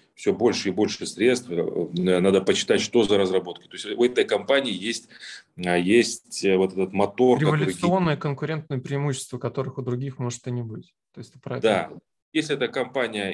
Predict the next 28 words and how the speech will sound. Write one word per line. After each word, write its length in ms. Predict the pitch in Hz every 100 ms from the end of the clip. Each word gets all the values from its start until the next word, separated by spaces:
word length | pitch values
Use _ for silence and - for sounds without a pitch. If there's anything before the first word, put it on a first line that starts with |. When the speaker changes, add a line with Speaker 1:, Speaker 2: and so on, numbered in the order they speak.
| 107
Speaker 1:
инвестирует 580 | 110 107 123 104 95
в 60 | 90
неокр 420 | 117 180 214 117
свой, 280 | - 90 85
да, 120 | 127
то 60 | 135
есть 120 | 92
у 40 | 104
них 200 | 98 -
там 300 | 98 92 82
большие 340 | 98 - 101
затраты 400 | 90 92 95 -
в 40 | 82
этом 240 | 76 82
направлении 640 | 82 80 87 85 78 76
идут, 280 | 78 73 - - - - - - - -
а, 680 | 90 90 90 90 87 87 87
выручка 840 | 92 98 104 104 107 135 131 - 117
растёт, 380 | 113 - 110 107
прибыли 360 | 107 101 113
нету, 280 | 135 185 156 -
возможно, 500 | 107 113 139 175 139
это 180 | 117
вот 180 | 101 101
будущая 420 | 90 123 110 - 95
такая 320 | 92 107 98
звезда 400 | 85 90 85 95
взлёта. 460 | - 82 78 -